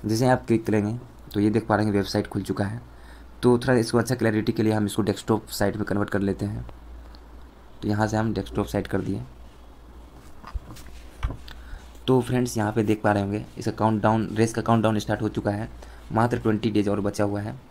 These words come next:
यहाँ पे देख पा रहे हैं, countdown start है। तो चलिए, आगे का information आपको देते हैं। जैसे आप नीचे scroll करेंगे, तो actually ये run दो category में हो रहा है। यहाँ पे देख पा रहे होंगे, on ground category और virtual category।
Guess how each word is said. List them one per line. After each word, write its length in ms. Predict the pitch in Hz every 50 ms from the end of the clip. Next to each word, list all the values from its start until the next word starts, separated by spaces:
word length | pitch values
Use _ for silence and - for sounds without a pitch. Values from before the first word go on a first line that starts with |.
| - - - -
यहाँ 140 | - 104 104
पे 80 | 113 101
देख 160 | 101 95 -
पा 100 | 104 104
रहे 80 | 104
हैं, 60 | 101 95
countdown 260 | - 101 98 98 98
start 260 | 98 - - 101 98
है। 140 | 113 113 120 - - - - - - - - - - - - - - - - - - - - - - - - - - - - - - - - - - - - - - - - - - - - - - - - - - - - - - - - - - - - - - - -
तो 60 | -
चलिए, 340 | 104 120 113 113 127 127 - - - - -
आगे 220 | - 110 110 110
का 80 | 107 113
information 360 | 104 104 107 104 104 101 110
आपको 180 | 104 101 - 98
देते 240 | 101 98 - -
हैं। 180 | 107 110 120 - - - -
जैसे 180 | 110 110 -
आप 60 | 120 117
नीचे 220 | 113 107 - 113
scroll 220 | 107 - - 110
करेंगे, 360 | 104 107 104 107 107 107 110 - - - - - - - - - -
तो 60 | -
actually 280 | 107 - - 139 139 135
ये 400 | 123 127 135 135 139 127 - - - -
run 340 | - 117 117 117 123 120 120 - - -
दो 180 | 113 123 120
category 340 | 117 123 113 110 104 110 110
में 100 | 107 107
हो 100 | 104 104
रहा 100 | 101 101
है। 200 | 101 - - - - - - - - - - - - - - - - - -
यहाँ 140 | 104 101 101
पे 100 | 113 107
देख 180 | 104 107 -
पा 100 | - 104
रहे 100 | 101 104
होंगे, 300 | 104 104 101 104 110 - - - - - - -
on 180 | 113 117 117
ground 280 | 110 110 107 110 113 110
category 340 | 113 - 110 107 110 117 123 - - - - - - - -
और 120 | 92 110
virtual 380 | 107 117 117 104 113 - 110 101
category। 380 | - - 95 - 95 - -